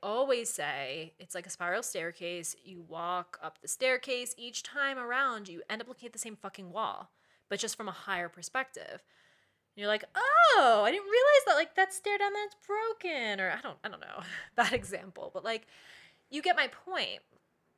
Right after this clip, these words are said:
And, and we have more knowledge, and so we can bounce back more quickly. We can, we can become more observant, more aware, more like, "Oh, this is my old story about that thing. Like,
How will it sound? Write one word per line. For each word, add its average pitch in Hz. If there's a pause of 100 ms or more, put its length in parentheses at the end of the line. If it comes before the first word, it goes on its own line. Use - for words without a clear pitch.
(120)
And, 262
and 247
we 277
have 311
more 269
knowledge, 226
and 196
so 214
we 214
can 208
bounce 202
back 165
more 196
quickly. 226
We 214
can, 190 (100)
we 226
can 247
become 240
more 233
observant, 185
more 190
aware, 156
more 196
like, 175 (520)
"Oh, 403
this 359
is 339
my 320
old 311
story 285
about 262
that 240
thing. 262
Like, 208